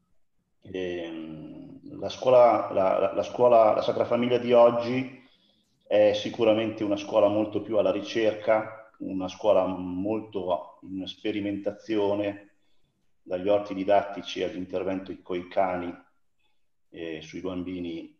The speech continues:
eh, iperattivi, e una scuola alla ri-, alla riscoperta anche di, di un carisma, nel senso che, mm, Sacra Famiglia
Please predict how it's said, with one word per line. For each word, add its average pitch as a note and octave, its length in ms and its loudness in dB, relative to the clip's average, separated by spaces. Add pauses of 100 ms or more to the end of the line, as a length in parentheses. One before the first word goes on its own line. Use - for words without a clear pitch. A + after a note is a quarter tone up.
eh, D#2 640 -14
iperattivi, F#2 1080 -10 (1200)
e A#2 640 -4
una G#2+ 160 -8
scuola B2 280 4
alla G#2 240 6
ri-, G#2 200 -2
alla G2+ 240 4
riscoperta A2 720 2
anche G2+ 280 0
di, F#2+ 220 -4
di F#2+ 80 -10
un G2+ 120 -4
carisma, F#2+ 880 -4 (720)
nel - 120 -18
senso G2 360 -4
che, E2+ 960 -6 (260)
mm, - 480 -20
Sacra A2+ 360 -2
Famiglia G#2 800 2